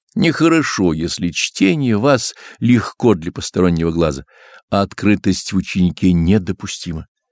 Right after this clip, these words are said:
Открытость ставит его под удар, ибо в массе своей люди недобры. Просто они не должны знать ни чувств ваших,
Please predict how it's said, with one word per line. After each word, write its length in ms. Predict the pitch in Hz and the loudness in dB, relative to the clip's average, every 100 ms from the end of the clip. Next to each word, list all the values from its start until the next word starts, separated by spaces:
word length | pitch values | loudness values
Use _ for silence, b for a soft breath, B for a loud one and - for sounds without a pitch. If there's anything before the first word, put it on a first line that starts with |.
| _ _ _ _ _ _ | _ _ _ _ _ _
Открытость 720 | - 85 - 92 95 95 95 | -2 -2 -2 0 0 2 -2
ставит 500 | - - 95 95 95 | -2 0 2 2 0
его 160 | 101 101 | 0 0
под 220 | - 95 | 0 -2
удар, 400 | 104 98 139 - _ _ _ _ _ _ _ _ _ - | 0 2 0 0 _ _ _ _ _ _ _ _ _ -4
ибо 420 | 85 80 85 76 b _ | 0 2 2 0 b _
в 140 | - 73 | -10 -2
массе 600 | 85 135 196 185 - 143 | 0 2 2 0 -4 -6
своей 340 | - 117 95 | -6 -2 0
люди 260 | 85 85 73 | 0 -4 -6
недобры. 540 | 69 67 87 85 78 _ _ _ _ _ _ _ _ _ | -6 -2 0 0 -2 _ _ _ _ _ _ _ _ _
Просто 360 | - 95 - | -2 -2 0
они 200 | 98 104 | 4 4
не 200 | 107 113 | 4 2
должны 500 | 131 147 139 151 202 | 4 2 2 2 2
знать 320 | 95 73 76 73 | 2 0 -4 -4
ни 220 | - 113 180 | 0 0 0
чувств 520 | - - 185 - - | -2 -2 -2 -4 -4
ваших, 480 | 127 151 - 123 | -4 -4 -6 -10